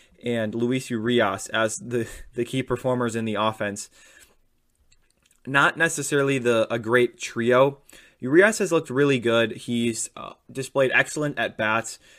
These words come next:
putting, uh, putting good swings on the ball and, uh, good plate discipline. And so Urias is a guy who could be leading off long-term. He's, he's been their leadoff hitter over the last few games, mixing in between second, short, and third. And I think he's a guy, a, a long-term piece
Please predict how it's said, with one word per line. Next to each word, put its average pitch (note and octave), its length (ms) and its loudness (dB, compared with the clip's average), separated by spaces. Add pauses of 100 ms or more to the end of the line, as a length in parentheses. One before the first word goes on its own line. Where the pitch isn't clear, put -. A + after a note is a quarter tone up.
(220)
putting, B2+ 280 -2
uh, A2+ 260 0
putting C3 260 -4
good A#2+ 180 0
swings A#2+ 320 -4
on A#2 100 -2
the A#2 80 -6
ball A2+ 460 -2 (440)
and, A2 380 -2
uh, G#2 440 0 (140)
good C3+ 220 0
plate C3+ 220 -4
discipline. D3 500 -4
And C3 140 -6
so B2 180 -2
Urias C#3 500 0
is B2+ 60 -6
a B2 80 -2
guy A#2 220 2
who A#2+ 280 -2 (300)
could C3+ 200 0
be B2+ 280 0
leading B2+ 340 -2
off A#2+ 300 0
long-term. B2+ 640 -4
He's, A#2+ 220 -6
he's B2+ 220 -12
been B2+ 140 -2
their B2+ 140 0
leadoff A#2+ 320 2
hitter A#2 340 -2 (240)
over B2 160 -2
the B2 60 2
last A#2 320 0
few C3 240 -4
games, A#2 400 -4 (320)
mixing B2 320 -6
in A#2+ 160 0
between A#2+ 300 -6
second, A#2 320 -4
short, A2+ 280 -6
and G#2+ 100 -8
third. F3 360 0 (440)
And B2+ 280 -2
I C#3 80 4
think F3 120 -2
he's E3+ 140 -4
a C#3 60 0
guy, B2 340 6
a, A#2 160 -2
a A#2+ 100 0
long-term B2 580 -2
piece - 420 -8